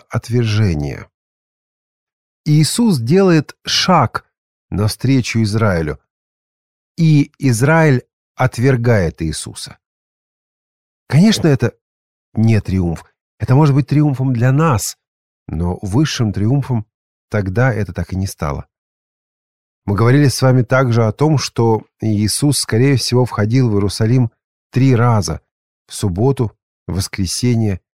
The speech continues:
и в понедельник. В частности, мы с вами будем читать сегодня в одиннадцатой главе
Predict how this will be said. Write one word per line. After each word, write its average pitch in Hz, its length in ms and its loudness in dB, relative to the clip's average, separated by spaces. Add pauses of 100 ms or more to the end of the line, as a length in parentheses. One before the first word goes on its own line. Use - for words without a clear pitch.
(120)
и 85 300 -4
в - 120 -12
понедельник. 95 580 -2 (600)
В - 160 -10
частности, 120 640 0
мы 95 300 -2
с - 100 -10
вами 110 160 -2
будем 98 280 -2
читать - 340 -4
сегодня 98 360 -2
в 85 40 -4
одиннадцатой 101 420 -2
главе 95 400 0